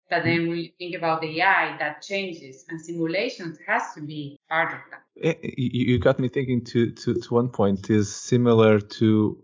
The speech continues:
Speaker 2: how we humans do the same thing with flight. So before you, you go into a, a, a Boeing, you, you, you,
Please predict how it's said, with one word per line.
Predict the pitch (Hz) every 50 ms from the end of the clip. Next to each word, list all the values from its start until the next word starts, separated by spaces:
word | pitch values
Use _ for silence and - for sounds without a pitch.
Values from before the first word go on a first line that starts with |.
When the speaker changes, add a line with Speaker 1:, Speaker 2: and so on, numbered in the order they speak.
| _ -
Speaker 2:
how | 113 127 131 120
we | 104 107 120 147
humans | 170 143 117 110 104 98 98 95 95 95 92 95
do | 98 - 104 104 104 101 98
the | 95 101 -
same | - - 120 123 127 120
thing | 117 - - 131 120 107 98 98 98 98 98 - -
with | 110 113 113 -
flight. | - 196 202 - - - - _ -
So | - 117 110 104 98 101 - - -
before | - 113 - - 123 117 113 110
you, | 110 110 113 113 -
you | 107 110 117 110
go | 107 117 113 113 110 107 107 104 -
into | 110 113 113 107 - - 117 107 104 104
a, | 101 101 98 98 98 98 98 95 95 - - - - _ _ 113
a, |
a | 110 104 101 101 98 92 82 - - 104
Boeing, | 98 98 110 113 120 117 113 104 98 98 98 98
you, | 101 104 107 107 -
you, | 107 107 110 110 -
you, | 107 113 117 113 110 110 107 92 - 71 - - - - - - - -